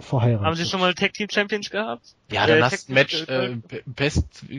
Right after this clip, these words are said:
Speaker 3: Pest gegen Cholera. Ich mein, also was, was, wen willst du dann nehmen?
Speaker 1: <laughs>
Speaker 3: Wem willst du denn dann die
Speaker 1: Cody
Speaker 3: Titel
Speaker 1: Dealer.
Speaker 3: geben?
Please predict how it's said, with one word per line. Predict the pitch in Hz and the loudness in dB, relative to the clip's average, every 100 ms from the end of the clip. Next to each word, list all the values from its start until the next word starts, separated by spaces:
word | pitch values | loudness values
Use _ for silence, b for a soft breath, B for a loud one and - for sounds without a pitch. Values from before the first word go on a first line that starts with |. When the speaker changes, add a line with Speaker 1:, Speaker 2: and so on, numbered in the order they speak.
| 131 | -6
Speaker 3:
Pest | 143 151 - | -4 -4 -4
gegen | 139 135 | -8 -4
Cholera. | 156 180 117 107 101 - | -2 0 0 0 -4 -4
Ich | 117 | -6
mein, | 123 110 107 | -4 -4 -4
also | 101 110 | -8 -4
was, | 113 - | -4 -4
was, | 113 107 | -6 -2
wen | 117 | 2
willst | 117 - | 2 2
du | 107 | 0
dann | 160 | 2
nehmen? | 127 101 98 - _ | 2 0 -4 -12 _
Speaker 1:
<laughs> | - | 4
Speaker 3:
Wem | - 107 | 4 4
willst | - | 6
du | 226 | 8
denn | 202 | 10
dann | 190 180 | 8 6
die | |
Speaker 1:
Cody | 220 | 4
Speaker 3:
Titel | 208 | 6
Speaker 1:
Dealer. | 165 | 6
Speaker 3:
geben? | 143 | 4